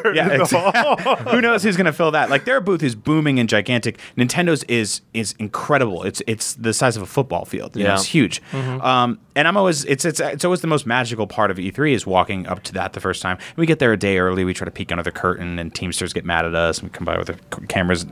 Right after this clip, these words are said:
Speaker 2: angled like that, try to snap pictures and stuff. But I'm very fascinated in seeing what they actually put on the show floor for, for press and for gamers to play, because that's going to be indicative of how far along everything is.
Speaker 1: Yeah.
Speaker 2: Um,
Speaker 3: I think nothing.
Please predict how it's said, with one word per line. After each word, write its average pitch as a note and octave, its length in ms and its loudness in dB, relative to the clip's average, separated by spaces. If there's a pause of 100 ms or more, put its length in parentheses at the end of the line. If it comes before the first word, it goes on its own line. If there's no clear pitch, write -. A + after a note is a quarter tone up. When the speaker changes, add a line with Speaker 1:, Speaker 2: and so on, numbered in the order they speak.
(120)
Speaker 2:
angled F#2 280 0
like E2+ 120 2
that, F2+ 200 2
try F#2 120 -10
to - 60 -6
snap - 300 -4
pictures F2 320 -6
and E2 100 -6
stuff. F2+ 220 -2 (400)
But - 340 -2
I'm E3 220 2
very D3+ 260 2
fascinated D3 480 0
in C3 80 0
seeing D3 320 -2 (160)
what D3+ 120 0
they F#3+ 120 -2
actually D#3+ 340 -4
put C#3+ 200 -4
on B2+ 120 -2
the A#2 60 -2
show A2 220 -2
floor G2+ 360 0 (200)
for, G#2+ 340 2
for A2 280 0
press - 580 -2
and G#2 120 -4
for F#2+ 120 -10
gamers G2+ 420 -2
to - 60 -10
play, - 440 -12 (300)
because G2 320 -6
that's B2 320 0
going C3+ 220 2
to B2 60 2
be A2+ 120 0
indicative G2+ 460 -2
of E2+ 80 -10
how F#2+ 180 -2
far F#2 240 2
along E2 400 0
everything E2+ 460 -10
is. C3 340 -10 (340)
Speaker 1:
Yeah. F#2 180 2
Speaker 2:
Um, E2+ 120 -6 (300)
Speaker 3:
I C#3+ 80 -2
think D#3+ 180 0
nothing. A#2+ 300 -4